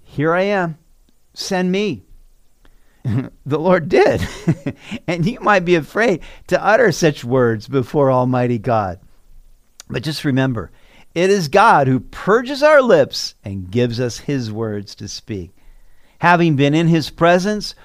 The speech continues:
we then represent him to others who are just like us. It is by grace that we are saved, and it is grace that we have to share. Never be afraid to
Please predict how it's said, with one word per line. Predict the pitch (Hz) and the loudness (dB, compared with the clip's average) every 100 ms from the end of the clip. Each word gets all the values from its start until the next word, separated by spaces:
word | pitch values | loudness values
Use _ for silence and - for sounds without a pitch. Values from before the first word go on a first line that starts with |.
| - - | -20 -10
we | 160 262 | -4 -4
then | 175 175 160 131 | 0 0 0 2
represent | 151 151 143 127 143 139 - | 0 0 0 0 0 -4 -8
him | - 220 156 110 120 | -8 -4 -2 -2 -4
to | - - - | -8 -10 0
others | 147 123 107 104 - - - _ | 2 2 0 -4 -10 -16 -20 _
who | - 98 | -8 -6
are | 87 | -8
just | - 101 98 - | -10 -10 -10 -12
like | 87 87 - | -12 -14 -14
us. | 85 69 - - - - _ _ _ _ _ | -16 -16 -18 -18 -20 -20 _ _ _ _ _
It | 190 | 0
is | 220 | 0
by | 156 208 | 2 2
grace | 151 151 220 269 - | 4 4 4 2 -4
that | 226 | -4
we | 233 233 | 0 2
are | 233 | 2
saved, | - 226 226 240 - | 0 2 2 2 -4
and | 202 214 | -2 0
it | 214 | 2
is | 233 196 - - | 2 2 -6 -8
grace | 196 254 190 143 151 - - | -6 0 2 0 -2 -6 -8
that | 139 | -8
we | 117 135 | -6 -4
have | 123 131 135 | -2 -2 -2
to | 151 | -4
share. | 147 180 180 156 95 _ - - _ - - _ _ | -6 -2 -2 -2 -6 _ -20 -20 _ -20 -20 _ _
Never | 165 202 285 180 | -6 0 0 0
be | 113 110 | -4 -6
afraid | 101 - 151 160 147 | -8 -8 -2 0 -2
to | - | -8